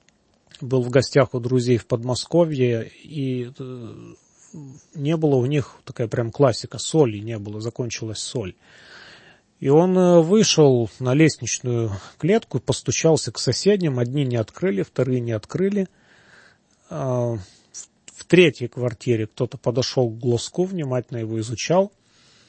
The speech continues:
И потом, а, ответили: «Извините, мы вас не знаем,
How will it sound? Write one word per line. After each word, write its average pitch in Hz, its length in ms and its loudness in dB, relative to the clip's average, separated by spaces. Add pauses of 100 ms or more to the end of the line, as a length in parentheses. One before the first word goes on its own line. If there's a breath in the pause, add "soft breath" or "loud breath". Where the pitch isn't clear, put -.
(300 soft breath)
И 139 180 -4
потом, 175 500 2
а, 156 180 2
ответили: 123 840 2 (340)
«Извините, 135 380 -6
мы 135 140 2
вас 151 300 2
не 135 120 0
знаем, 123 760 -2